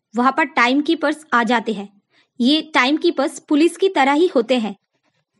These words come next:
इन टाइमकीपर्स का काम भी क्राइम को रोकना ही होता है, ताकि कोई भी टाइम की चोरी नहीं कर पाए और सभी एक ऑर्डर में रह सके। वो लोग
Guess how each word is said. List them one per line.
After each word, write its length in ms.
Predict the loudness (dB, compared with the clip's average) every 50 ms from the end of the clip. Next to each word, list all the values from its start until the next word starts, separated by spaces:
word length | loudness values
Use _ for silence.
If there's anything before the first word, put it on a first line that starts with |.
| _ _ _ _ _ _ _ _ _ _ _ _ _ _ _ _ _ _ _ _ _ _ _ _ _ _ _ _ _ _ _ _ _ _ _ _ _ -2
इन 240 | 0 0 0 0 0
टाइमकीपर्स 640 | 0 2 2 2 0 -2 -4 -4 -2 0 -2 -2 -2
का 160 | -2 -2 -2
काम 360 | -2 0 0 0 0 2 0 0
भी 200 | -2 -2 -4 -8 _ _ -2
क्राइम 280 | 0 0 0 0 0
को 140 | -2 -2 0
रोकना 360 | 0 2 0 0 -2 -2 -2
ही 140 | 0 0 0
होता 280 | 0 0 -2 -2 -2 -4
है, 180 | -4 -6 -10 -14 _ _ _ _ _ _ _ _ _
ताकि 280 | 0 0 0 0 0 -4
कोई 280 | -2 -2 0 0 0 2
भी 140 | 0 -2
टाइम 360 | -2 -2 -2 -2 0 0 -2 -2
की 100 | -2 -2
चोरी 380 | -2 0 0 0 0 0 0 0
नहीं 200 | 2 2 2 2
कर 160 | 0 -2 -2
पाए 280 | -2 -4 -6 -6 -8 -12 _ _ _ _ _ _ _ _ _ _ _ -2 2
और 160 | 2 2 2
सभी 420 | 0 -2 -2 2 2 2 2 0 0
एक 200 | -4 -4 -4 -2 0
ऑर्डर 280 | 2 2 2 2 2 2
में 200 | 2 0 -2 -2 -4 -2
रह 180 | 0 0 0
सके। 380 | 0 -2 -4 -6 -8 -10 -14 -14 _ _ _ _ _ _ _ _ _ _ _ _ _ _ _ _ _ _ _ -6
वो 160 | -2 0 2 2
लोग 400 | 4 2 2 0 -4 -12 _